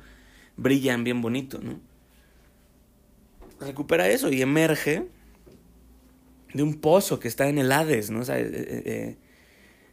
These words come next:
donde están todas las almas, así, eh, al-, almas mu-, eh, eh, que están así como yéndose como por el excusado, ¿no? Así gi-, girando y se van yendo por un vórtice.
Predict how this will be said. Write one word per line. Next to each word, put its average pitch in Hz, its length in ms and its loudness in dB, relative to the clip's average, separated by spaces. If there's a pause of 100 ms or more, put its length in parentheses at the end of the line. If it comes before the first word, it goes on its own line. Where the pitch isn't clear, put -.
(100)
donde 120 280 0
están 131 260 -2
todas 143 180 2
las 127 220 0
almas, 127 340 2
así, 123 300 -4
eh, 220 560 -4
al-, 135 180 -4
almas 143 400 -2
mu-, 131 220 -4
eh, 127 160 0
eh, 120 180 -4
que - 80 -12
están 131 240 -2
así 143 160 -4
como 147 220 -2
yéndose 131 640 -4 (480)
como 113 220 -4
por 110 180 2
el 110 120 4
excusado, 117 640 0
¿no? 117 140 -8
Así 120 200 -8
gi-, - 260 -10
girando 120 460 0
y 135 60 -2
se - 100 -6
van 117 300 -8
yendo 123 300 -8
por 117 100 -8
un 117 100 -2
vórtice. 117 460 -4